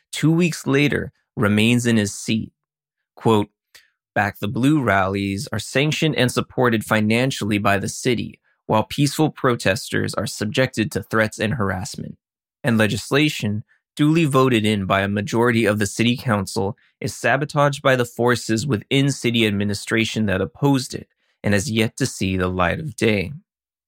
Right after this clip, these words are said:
Frank Gallianesi's words are now an example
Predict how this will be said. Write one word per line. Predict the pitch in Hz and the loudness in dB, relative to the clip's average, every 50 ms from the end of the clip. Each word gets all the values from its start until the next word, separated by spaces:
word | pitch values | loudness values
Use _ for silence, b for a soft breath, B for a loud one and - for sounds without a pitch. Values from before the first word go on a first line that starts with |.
| _ _ _ _ _ _ _ _ _ _ _ _ _ _ _ _ _ | _ _ _ _ _ _ _ _ _ _ _ _ _ _ _ _ _
Frank | _ - 143 143 156 151 | _ 0 0 0 0 2
Gallianesi's | 156 151 151 156 156 151 135 117 110 107 104 - 104 107 101 104 | 2 2 2 4 4 4 4 4 2 2 2 0 0 0 0 -2
words | 101 110 113 113 110 104 101 101 101 | -2 0 2 2 4 2 2 0 0
are | 92 95 98 | 0 2 2
now | 98 95 92 92 | 2 2 2 0
an | 95 95 | 0 -2
example | 92 80 - - 110 113 117 113 - - - - - | -4 -4 -2 0 2 2 2 0 -2 -10 -16 -16 -16